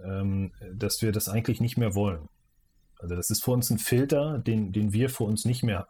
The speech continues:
äh, haben möchten, äh, sondern wir setzen auf einen anderen Filter, nämlich auf den Filter Trainererfahrung.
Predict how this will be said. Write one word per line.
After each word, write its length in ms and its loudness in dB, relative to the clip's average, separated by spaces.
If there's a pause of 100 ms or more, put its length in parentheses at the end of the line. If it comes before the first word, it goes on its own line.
äh, 60 -2
haben 320 0
möchten, 400 -2 (760)
äh, 160 0
sondern 260 4
wir 100 6
setzen 280 4
auf 160 0
einen 160 0
anderen 360 2
Filter, 560 0
nämlich 380 2
auf 140 0
den 140 2
Filter 340 2
Trainererfahrung. 800 -2